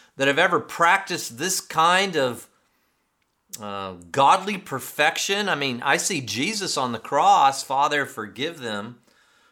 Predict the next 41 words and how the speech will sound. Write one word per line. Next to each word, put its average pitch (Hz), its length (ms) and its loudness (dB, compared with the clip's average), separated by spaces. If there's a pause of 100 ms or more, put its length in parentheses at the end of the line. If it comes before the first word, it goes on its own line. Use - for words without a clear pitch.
for 113 180 -10
they 110 220 -2
know 135 200 -6
not 127 220 -4
what 120 220 -2
they 101 140 -6
do." 147 280 -6
I 147 140 4
see 175 460 -4
that 143 340 2
lived 135 440 -2
out 151 440 4
in 131 140 -6
the 120 80 -2
person 143 460 -2
of 101 120 -8
Jesus, 113 580 -8
who 117 120 -10
was 104 200 -12 (260)
falsely 160 520 0
accused 156 720 -6
and 98 320 -14 (540)
didn't 170 440 -6
speak - 460 -6
up. 175 380 2
And 113 180 -6
I 123 120 -6
mean, 135 280 -6 (300)
I 139 100 -2
see 247 300 0
it 240 80 -2
in 127 180 -4
Jesus, 170 680 -6
but 127 320 -2
have 151 240 -4
we 170 140 -6
seen 190 400 -4
it 185 180 0
in 143 180 -4
other 151 300 0
communities? 190 920 -6